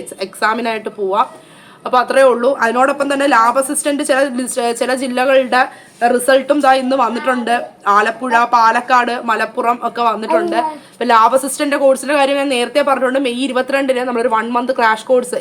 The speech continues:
ഈ അതേ പാ-, പാറ്റേണിൽ തന്നെ, ടെൻത്ത് മെയിൻസ്, അതായത്, നമ്മൾ സെക്രട്ടേറിയറ്റ് ഒ എക്ക്, ഏഹ്, ഫോക്കസ് ചെയ്ത് ആരംഭിച്ച അതേ ഒരു പാറ്റേണിൽ തന്നെ ആയിരിക്കും ലാബ് അസിസ്റ്റന്റ് മാത്രം ക്വാളിഫൈ ചെയ്തവർക്കായിട്ട് ഒരു ക്രാഷ് കോഴ്സ് മെയ് ഇരുപത്തിരണ്ടിന് സ്റ്റാർട്ട് ചെയ്യുന്നത്.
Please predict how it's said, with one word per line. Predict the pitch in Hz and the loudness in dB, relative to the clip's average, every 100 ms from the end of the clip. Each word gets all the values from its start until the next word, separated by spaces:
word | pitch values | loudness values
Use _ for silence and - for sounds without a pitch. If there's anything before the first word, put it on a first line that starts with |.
| 214 | -8
ഈ | 226 247 | -2 0
അതേ | 226 240 285 | 2 2 4
പാ-, | 233 226 226 233 | 4 2 0 0
പാറ്റേണിൽ | 202 208 240 240 247 214 | 0 0 -4 -4 -6 -8
തന്നെ, | 202 196 | -8 -4
ടെൻത്ത് | 202 208 214 | -4 -4 -6
മെയിൻസ്, | 233 226 254 277 - - - - - | -6 -6 -4 -4 -6 -18 -20 -12 -2
അതായത്, | 247 247 | 0 2
നമ്മൾ | 311 285 285 | 0 0 -2
സെക്രട്ടേറിയറ്റ് | 254 254 294 302 | -2 -2 -2 0
ഒ | 269 269 | 2 2
എക്ക്, | 269 302 269 | 0 -4 -2
ഏഹ്, | 254 247 | -2 2
ഫോക്കസ് | 247 247 262 | 0 0 -2
ചെയ്ത് | 285 269 240 | -2 2 2
ആരംഭിച്ച | 240 254 269 254 294 - - | 2 -2 -2 0 -2 -4 -6
അതേ | 233 254 339 | -2 0 0
ഒരു | 320 302 | 0 2
പാറ്റേണിൽ | 262 254 277 285 | 2 2 -2 -2
തന്നെ | 254 240 | -2 -2
ആയിരിക്കും | 233 - 202 - - - - | -2 -4 -6 -8 -18 -16 -2
ലാബ് | 254 254 277 | 2 4 2
അസിസ്റ്റന്റ് | 277 294 320 302 277 | 0 -4 -4 -2 2
മാത്രം | 254 269 311 254 | 2 2 -2 2
ക്വാളിഫൈ | 247 247 262 269 | 0 2 0 0
ചെയ്തവർക്കായിട്ട് | 262 247 247 247 233 214 214 285 - _ _ _ _ - - | -2 0 -2 -2 -2 -2 -4 -6 -8 _ _ _ _ -18 -6
ഒരു | 226 | -2
ക്രാഷ് | 226 208 - | 0 0 0
കോഴ്സ് | 233 233 254 | -2 -2 -4
മെയ് | 220 240 | -4 -4
ഇരുപത്തിരണ്ടിന് | 226 220 220 226 220 226 | -4 -4 -6 -6 -6 -4
സ്റ്റാർട്ട് | 208 190 - | -2 -2 -4
ചെയ്യുന്നത്. | 214 190 185 | -8 -8 -8